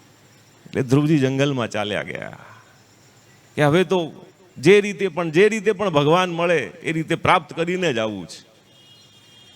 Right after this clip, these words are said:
અને આપણે પણ, મારે પણ આ સિંહાસન ઉપર બેસવું છે. એટલે શું છે? વાત તો સાંસારિક જ છે, ઈચ્છા તો સત્તાની જ છે. ઈચ્છા એ જ છે કે ભાઈને બાજુમાં છોડીને હું ત્યાં બેસું.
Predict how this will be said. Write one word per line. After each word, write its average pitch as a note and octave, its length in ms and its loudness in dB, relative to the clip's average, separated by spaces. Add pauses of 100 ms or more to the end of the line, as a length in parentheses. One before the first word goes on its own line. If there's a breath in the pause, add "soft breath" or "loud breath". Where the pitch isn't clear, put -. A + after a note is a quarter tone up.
(120)
અને F#3+ 160 4
આપણે G3 320 2
પણ, G#3+ 240 -4
મારે F#3 460 2
પણ F#3 180 -6
આ F3 80 2
સિંહાસન E3+ 540 0
ઉપર C3 260 -2
બેસવું G2+ 360 -4
છે. G#2+ 120 -4
એટલે G3+ 220 2
શું A3 260 0
છે? G3+ 460 -2 (640)
વાત D#3+ 340 2
તો G3 80 0
સાંસારિક F#3+ 720 0
જ G#3+ 120 0
છે, - 600 -12
ઈચ્છા A3 320 2
તો A#3 140 2
સત્તાની D4 640 2
જ - 20 -6
છે. - 420 -16 (2500)
ઈચ્છા G#3 360 4
એ C#4+ 200 4
જ C#4+ 120 -6
છે F3 340 -2 (600)
કે D#3 60 -6
ભાઈને F#3+ 480 2
બાજુમાં G3 460 0
છોડીને F#3 340 -2
હું E3 240 2
ત્યાં D#3 240 -4
બેસું. C3+ 340 -4